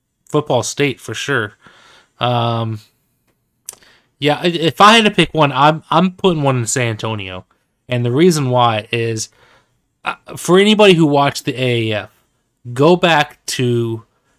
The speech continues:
the very f-, I think it was week one, they had the Commanders, um, the San Antonio, I th-, believe it was called, they were called the San Antonio Commanders,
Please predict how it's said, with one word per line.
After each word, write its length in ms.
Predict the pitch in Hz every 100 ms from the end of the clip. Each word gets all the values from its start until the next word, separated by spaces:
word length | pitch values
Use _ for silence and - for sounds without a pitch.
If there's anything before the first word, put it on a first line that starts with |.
| _ _ _
the 680 | 120 117 127 123 117 117 113 _ _ _
very 380 | 117 117 135 165
f-, 120 | 170
I 100 | -
think 200 | - 196
it 40 | 185
was 240 | 127 120 -
week 340 | 120 139 -
one, 420 | 123 123 104 104 - _ _ _
they 160 | 127 117
had 400 | 131 131 120 113
the 80 |
Commanders, 880 | 120 123 123 135 139 117 104 104 - _ _ _ _
um, 380 | 117 110 107 107 _ _ _ _ -
the 260 | 120 113
San 260 | 110 - 147
Antonio, 600 | 151 147 143 135 127 120 _
I 40 | 113
th-, 140 | 131
believe 200 | 135 156
it 20 |
was 120 | 113 107
called, 200 | 113 107
they 80 |
were 80 | 110
called 200 | 104 110
the 100 | 104 _ _ _ -
San 140 | 123
Antonio 280 | 113 117 113
Commanders, 600 | 110 110 107 104 101